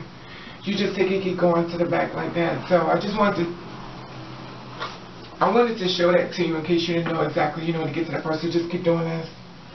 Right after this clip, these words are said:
till you get to the back and see anything. Okay. So now I got to the finish and I did this part. I wanted to put the closure so you can see where this go right here. See, this is the closure.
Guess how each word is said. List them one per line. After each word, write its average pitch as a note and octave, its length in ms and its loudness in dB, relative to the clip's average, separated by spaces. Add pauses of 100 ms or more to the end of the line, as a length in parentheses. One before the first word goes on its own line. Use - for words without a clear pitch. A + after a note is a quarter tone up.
(260)
till F#3 140 0
you E3 60 2
get F3+ 120 4
to - 60 -4
the - 60 2
back D#3 220 0
and - 100 -8
see F3 100 4
anything. E3 340 -2 (340)
Okay. F3+ 300 2 (560)
So G3 100 2
now F#3 220 6
I F3+ 40 2
got F#3 160 0
to F#3 60 -4
the F#3 160 0
finish F3+ 320 2
and F3 80 -2
I F3 100 2
did E3 140 0
this E3+ 180 2 (100)
part. E3 240 2
I E3+ 120 2
wanted E3+ 240 6
to - 60 -4
put F3+ 140 -4
the F3 80 0
closure E3+ 400 4
so - 140 -2
you E3 80 4
can E3+ 140 2
see F3 100 0
where E3+ 140 4
this E3 280 0
go E3+ 160 0
right E3 180 0
here. E3 260 0 (140)
See, D#3+ 240 -4 (640)
this F3+ 200 2
is E3+ 80 -6
the F3 80 -2
closure. E3 500 0